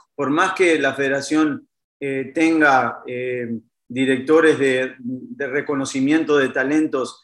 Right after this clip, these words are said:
en diferentes sitios del país, aunque tuviéramos cincuenta, sesenta, cien, nunca son suficientes, ¿no? Entonces uno se basa en relaciones que tiene con la gente, eh, de jugadores que se ven a través del país, pero no cabe duda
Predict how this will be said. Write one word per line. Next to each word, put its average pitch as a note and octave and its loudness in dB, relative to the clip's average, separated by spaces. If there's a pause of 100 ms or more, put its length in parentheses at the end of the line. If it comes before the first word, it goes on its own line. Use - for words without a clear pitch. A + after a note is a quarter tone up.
(160)
en C3+ -2
diferentes C#3 -2
sitios D#3+ -2
del B2+ -2
país, D#3 -2 (220)
aunque D3 0
tuviéramos F3 2
cincuenta, C#3+ -2
sesenta, C3+ -2
cien, D#3+ -2 (340)
nunca F#3 2
son F#3 -2
suficientes, C#3+ -2
¿no? C3 -4
Entonces C#3+ -6
uno E3 2
se D#3 2
basa D#3 2
en C#3+ 0
relaciones C3+ 0
que C#3 -6
tiene C#3 -6
con C3 -2
la B2 -4
gente, D#3+ -2 (340)
eh, B2 -2
de B2 -2
jugadores C#3+ 2
que C#3+ -4
se C3+ 0
ven D#3 4
a C#3+ 0
través C#3 -2
del C#3 -4
país, C#3+ -2
pero C#3 -2
no D3+ -2
cabe D#3+ 4
duda D#3 2